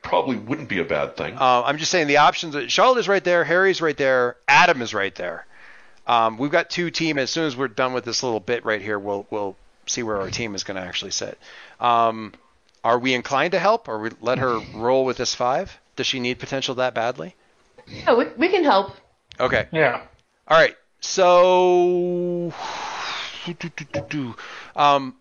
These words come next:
Speaker 2: just because Adam just helped, uh, uh, Leo, I'm gonna see what everybody else is gonna see if people have ideas. And if they don't, then we'll, we'll jump to Adam. Is that cool?
Speaker 1: Sure.
Speaker 2: Just, all right. Um, all right.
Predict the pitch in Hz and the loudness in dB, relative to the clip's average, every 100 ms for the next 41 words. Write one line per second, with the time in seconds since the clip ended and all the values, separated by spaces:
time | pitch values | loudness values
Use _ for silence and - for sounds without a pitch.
0 | _ _ _ - 170 180 165 160 123 - | _ _ _ -6 -4 -2 0 2 2 2
1 | 135 147 147 131 135 - 147 135 131 - | 4 4 0 -4 -4 -4 -2 -2 -2 -8
2 | - - _ _ _ _ 120 117 110 110 | -8 -12 _ _ _ _ 0 2 2 -2
3 | - 113 110 104 104 - 127 139 123 117 | -2 -4 -4 -6 -8 -6 -2 2 2 2
4 | 120 120 113 113 _ - 143 123 120 - | 0 -2 -4 -6 _ -6 -4 -4 -6 -6
5 | - 120 127 120 117 117 113 113 101 120 | -6 -4 -2 0 2 0 -2 -6 -6 -6
6 | 107 104 _ _ _ _ - 139 120 - | -6 -8 _ _ _ _ -8 -4 -4 -4
7 | 123 123 113 107 107 110 107 101 113 107 | -8 -2 0 2 0 0 -4 -4 -6 -6
8 | 110 123 120 113 107 104 101 _ - 110 | -2 -2 -2 -6 -4 -6 -8 _ -10 -10
9 | 95 120 104 110 107 98 98 101 110 - | -4 -6 -4 -4 -4 -4 -6 -6 -6 -4
10 | 123 120 _ _ _ _ - - - _ | -6 -8 _ _ _ _ -10 -10 -16 _
11 | _ _ - - - - - - - - | _ _ -16 -16 -18 -20 -20 -20 -20 -10
12 | - 220 - - - 113 110 - - - | -4 -4 -6 -14 -8 -6 -6 -10 -20 -20
13 | - 135 135 135 127 117 - _ - 160 | 0 4 6 6 4 -4 -16 _ 2 4
14 | 135 | 4